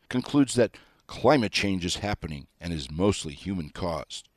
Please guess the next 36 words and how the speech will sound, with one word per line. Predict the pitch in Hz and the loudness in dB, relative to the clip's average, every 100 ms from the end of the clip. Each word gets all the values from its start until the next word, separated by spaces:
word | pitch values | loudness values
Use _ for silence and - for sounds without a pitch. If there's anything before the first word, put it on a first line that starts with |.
| _ _ - | _ _ -8
And | 110 | 4
then | 127 165 | 6 8
under | 156 131 | 6 4
Barack | 104 107 135 156 135 | 2 4 4 2 -2
Obama, | 107 110 107 82 57 | 0 2 2 -2 -4
the | 92 | -2
American | 104 127 135 143 | 2 2 0 -2
Recovery | 123 101 - 123 131 | -4 -2 -2 -2 -2
and | 113 92 | -2 -2
Reinvestment | 107 104 95 117 - 113 | -2 0 0 -2 -2 -4
Act | 117 - | -4 -6
of | - - | -8 -8
two | 120 | -8
thousand | - 113 101 95 | 0 0 0 -2
nine, | 104 107 120 | -2 -2 -4
you | 190 | 0
know, | 185 | 0
kinda | 135 - 170 147 | 0 -4 -4 -2
like | 123 143 - | -2 -2 -4
the | - | -12
covid | - 107 120 139 127 | -2 0 0 -2 -4
stuff | - 131 143 - | -2 0 0 -2
now | 95 101 110 127 | -6 -4 -2 -2
under | 127 123 113 | -2 -2 -2
another | 90 98 113 | 0 2 2
Democratic | 104 107 - 113 110 | 0 -2 -2 -4 -4
administration, | 107 113 110 - 113 113 - 117 _ _ | -4 -8 -6 -4 -2 -2 -6 -10 _ _
contains | 143 139 165 143 107 | 0 4 2 2 -2
billions | 85 147 190 202 175 143 | 4 6 8 4 0 -2
of | 107 | 2
dollars, | 113 95 92 - | 2 4 0 -2
a | 67 | -4
lot | 80 80 | -2 -2
of | 73 | -4
it | 69 | -8
hidden, | - 78 71 | -6 -6 -6